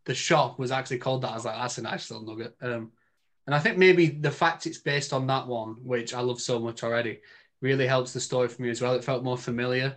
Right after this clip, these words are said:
Um, and Sleepless in Seattle, I mean, it's just a bit dodgy.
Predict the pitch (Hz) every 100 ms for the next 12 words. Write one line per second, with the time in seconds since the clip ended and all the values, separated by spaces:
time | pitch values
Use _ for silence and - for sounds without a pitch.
0 | _ 135 127 120 117 117 _ _ _ _
1 | _ _ _ _ 147 131 170 165 165 -
2 | 127 - 120 113 113 113 123 123 120 117
3 | 113 _ _ _ _ _ _ _ _ _
4 | - 139 - 151 143 120 - - 104 -
5 | 117 -